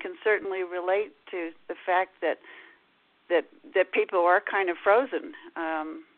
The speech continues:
I've had that experience in my own life, not with this type of situation, but with something else. And, um, you know, there, there's sometimes years that go by that you just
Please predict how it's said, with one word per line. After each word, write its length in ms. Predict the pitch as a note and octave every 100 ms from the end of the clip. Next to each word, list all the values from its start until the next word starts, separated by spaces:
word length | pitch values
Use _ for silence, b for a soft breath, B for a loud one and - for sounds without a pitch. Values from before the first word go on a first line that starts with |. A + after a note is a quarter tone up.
| _
I've 180 | F3 F3+
had 220 | F#3 F#3+
that 160 | F#3 F3
experience 560 | D#3+ - - F3+ F3 E3
in 80 | E3
my 140 | D#3+
own 220 | F3 G3
life, 220 | F#3+ E3+ E3+
not 280 | F3+ F3 E3 -
with 160 | E3 D#3
this 180 | F3+ F3+ - B B B B B B B _ _ _ _
type 240 | F#3 F#3+ D#3
of 60 | -
situation, 800 | G3 F3+ F#3 F3 F3 F3 E3+ D#3+
but 160 | D#3+ D3+
with 160 | E3 -
something 360 | F3 E3+ E3+ F3+
else. 280 | F3+ E3 - - E3
And, 340 | E3+ E3+ D#3+ - - E3
um, 360 | E3 D#3+ D#3 - b b b b b -
you 80 | A3
know, 160 | G3
there, 200 | F#3 G#3 -
there's 240 | G3 G3+
sometimes 440 | A3 G#3+ G#3+ G3+ E3+
years 220 | G3 A#3 B3+
that 160 | G3 F3+
go 120 | F3+
by 200 | F3 F3+ F3
that 160 | F3+
you 140 | - F#3
just 280 | E3 G3